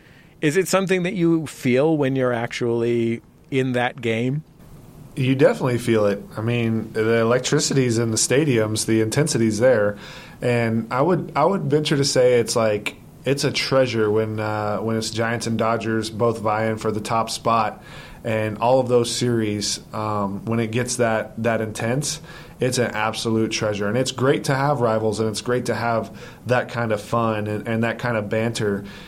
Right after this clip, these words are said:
Speaker 2: You should, you should consider yourself lucky to have a producer that you get to, when we win, celebrate,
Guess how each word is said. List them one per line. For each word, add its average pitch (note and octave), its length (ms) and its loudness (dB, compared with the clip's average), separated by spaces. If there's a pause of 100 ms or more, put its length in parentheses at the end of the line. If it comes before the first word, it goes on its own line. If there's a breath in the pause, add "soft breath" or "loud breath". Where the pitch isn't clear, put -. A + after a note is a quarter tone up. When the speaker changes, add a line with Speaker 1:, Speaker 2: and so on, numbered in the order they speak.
(120 loud breath)
Speaker 2:
You C#3 120 2
should, C#3+ 380 -2
you C#3 100 2
should C#3+ 180 -2
consider C#3+ 320 2
yourself B2+ 380 2
lucky A2+ 420 0
to A2 100 2
have A2+ 160 0
a G#2 40 -2
producer G#2+ 680 -2 (260 loud breath)
that A2+ 180 -2
you B2+ 80 0
get B2+ 180 0
to, A2 300 2
when A2+ 180 0
we B2+ 160 2
win, A#2+ 420 2
celebrate, A2+ 640 0